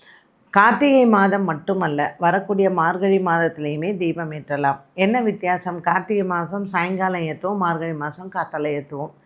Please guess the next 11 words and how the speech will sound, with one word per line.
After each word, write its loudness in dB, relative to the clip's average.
இந்த 6
சாயங்காலம் 4
தீபம் -4
ஏற்றக்கூடிய -6
வழக்கம் -2
ஏன் -4
வந்தது? -8
மத்த -4
என்ன, 4
பன்னெண்டு 4
மாசத்துல 0